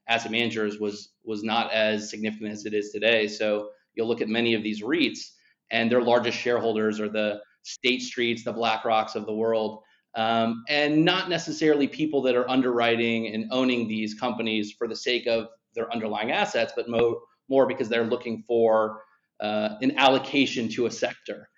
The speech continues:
And, and because of that, and sort of the mismatch of duration of those public market investors and long-term investors of hard assets and real estate, you know, when there's moments of volatility, those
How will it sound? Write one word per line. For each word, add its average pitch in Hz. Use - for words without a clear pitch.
And, 135
and 147
because 165
of 123
that, 110
and 113
sort 117
of 107
the 110
mismatch 120
of 107
duration 117
of 107
those 110
public 123
market 107
investors 104
and 147
long-term 131
investors 110
of 104
hard 107
assets 107
and 101
real 160
estate, 101
you 139
know, 113
when 117
there's 117
moments 139
of 117
volatility, 131
those 151